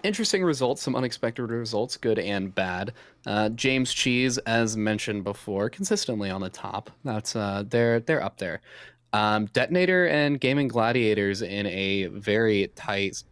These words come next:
race for second place in the region. They're actually tied in points right now. Um,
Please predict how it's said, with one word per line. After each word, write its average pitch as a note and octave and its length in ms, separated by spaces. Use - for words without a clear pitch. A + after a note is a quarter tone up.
race G2 520
for G2+ 580
second G2+ 640
place F#2+ 420
in G2 300
the F#2+ 160
region. G#2 240
They're G2 80
actually D#3 180
tied A2+ 340
in G2+ 100
points G2 320
right F2+ 180
now. F2 280
Um, F#2+ 440